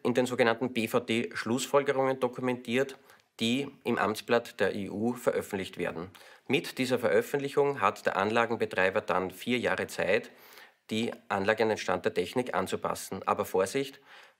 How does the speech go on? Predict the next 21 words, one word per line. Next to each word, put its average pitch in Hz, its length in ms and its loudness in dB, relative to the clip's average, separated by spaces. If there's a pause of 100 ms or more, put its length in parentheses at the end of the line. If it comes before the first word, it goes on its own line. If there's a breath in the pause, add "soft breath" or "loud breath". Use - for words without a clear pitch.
(160)
binnen 127 280 4
eines - 340 2
Jahres 98 360 2
hat 107 200 2
der - 80 0
I-P-P-C-Anlagenbetreiber 107 1500 0
bereits 92 600 0 (340 loud breath)
eine 107 120 2
Meldung 110 360 2
an 110 120 2
die 117 60 -6
Behörde 107 380 2
zu - 120 -2
erstatten, 107 560 0 (100)
ob 107 280 0
seine 101 400 0
Anlage 92 440 0
dem 110 160 -4
Stand - 480 -4
der - 80 -8
Technik - 500 -4